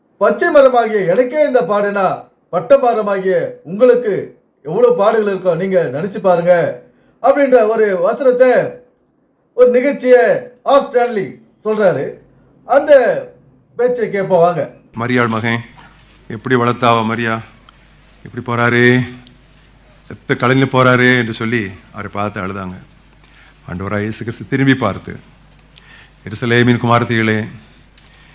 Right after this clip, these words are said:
Speaker 2: நீங்கள் எனக்காக அழாமல் உங்களுக்காகவும்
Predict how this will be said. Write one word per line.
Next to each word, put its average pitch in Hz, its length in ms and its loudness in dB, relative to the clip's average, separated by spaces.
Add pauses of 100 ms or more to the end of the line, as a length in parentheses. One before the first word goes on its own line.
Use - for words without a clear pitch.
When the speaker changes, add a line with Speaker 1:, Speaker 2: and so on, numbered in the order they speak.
(280)
Speaker 2:
நீங்கள் 101 240 -6
எனக்காக 131 540 2
அழாமல் 90 380 -2 (1120)
உங்களுக்காகவும் 120 720 2